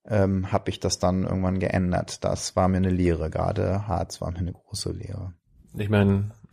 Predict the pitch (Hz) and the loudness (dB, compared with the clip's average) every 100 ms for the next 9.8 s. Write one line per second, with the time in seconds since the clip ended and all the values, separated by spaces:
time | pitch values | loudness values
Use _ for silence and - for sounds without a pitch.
0 | - _ _ _ 120 - 101 110 110 104 | -20 _ _ _ -4 0 0 0 0 0
1 | 101 123 117 101 113 110 107 101 95 113 | -2 -2 -2 -2 0 2 2 2 2 4
2 | 131 135 139 147 151 _ - 110 101 - | 2 2 -2 -6 -14 _ -8 -6 -8 -12
3 | - _ _ 113 113 131 123 92 98 - | -18 _ _ 0 2 4 2 0 0 -2
4 | 85 101 90 92 95 101 101 - 98 107 | -2 0 0 -2 0 2 2 2 0 0
5 | - 107 113 143 160 - 107 95 98 - | 0 2 2 0 -8 -14 -14 -12 -14 -18
6 | _ _ _ _ - 107 107 113 107 139 | _ _ _ _ -6 -2 0 2 2 2
7 | 135 123 - 113 131 135 127 127 123 76 | 0 -2 -4 -4 -2 -4 -4 0 0 0
8 | 64 62 - 120 _ _ _ _ _ _ | -6 -16 -18 -20 _ _ _ _ _ _
9 | _ _ _ _ 107 95 90 117 | _ _ _ _ 0 2 4 2